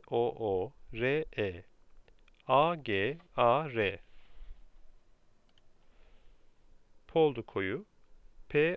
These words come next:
O L D H U. Mounds Körfezi, M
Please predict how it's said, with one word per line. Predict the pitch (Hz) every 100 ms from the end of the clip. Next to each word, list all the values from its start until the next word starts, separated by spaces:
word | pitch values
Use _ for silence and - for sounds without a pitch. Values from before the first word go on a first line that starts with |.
| -
O | 117 123
L | 123 104 92 90 - _ _
D | 117 123 143 175 -
H | 107 101 127 - -
U. | 127 104 87 - - - - - - - - - - - - - - - -
Mounds | 131 143 135 -
Körfezi, | 110 101 101 95 101 165 - _ _ - - - 117
M | 120 151